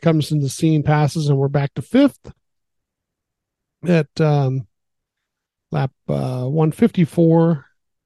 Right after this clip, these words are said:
uh, the five has a four-second lead on the, on the eleven car in second. So clean air, he got out there,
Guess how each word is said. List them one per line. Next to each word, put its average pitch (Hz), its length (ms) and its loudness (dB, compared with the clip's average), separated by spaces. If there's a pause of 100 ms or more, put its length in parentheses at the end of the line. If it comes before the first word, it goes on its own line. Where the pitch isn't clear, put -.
uh, 127 200 -8
the 127 60 -6
five 165 360 2
has 135 200 2
a 131 60 -4
four-second 175 600 0
lead 147 220 -2
on 135 160 0
the, 123 220 -4
on 131 220 -4
the 131 80 -2
eleven 131 280 0
car 123 220 -6
in 113 80 -10
second. 120 400 -8
So 127 360 -4 (680)
clean 165 240 2
air, 180 320 4
he 160 60 0
got 143 200 -2
out 165 240 2
there, 170 320 0